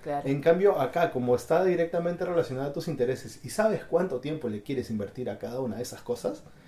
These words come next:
Speaker 2: entonces es más fácil que te armes, "Oye, ok, esto lo voy a hacer así el día de mañana".
Speaker 1: Mm, ya.
Speaker 2: Entonces, lo armas y al día siguiente,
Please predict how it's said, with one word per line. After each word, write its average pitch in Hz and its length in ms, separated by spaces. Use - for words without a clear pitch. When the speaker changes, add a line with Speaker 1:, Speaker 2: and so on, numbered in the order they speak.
Speaker 2:
entonces 165 400
es 196 160
más 214 200
fácil 208 360
que 156 140
te 151 120
armes, 151 460
"Oye, 143 360
ok, 160 180
esto 185 300
lo 208 100
voy 139 120
a 139 40
hacer - 280
así 143 420
el 127 140
día 113 180
de 117 80
mañana". 92 460
Speaker 1:
Mm, 208 420
ya. 170 520
Speaker 2:
Entonces, 147 640
lo 180 240
armas 214 540
y 151 200
al 135 160
día 202 200
siguiente, 233 800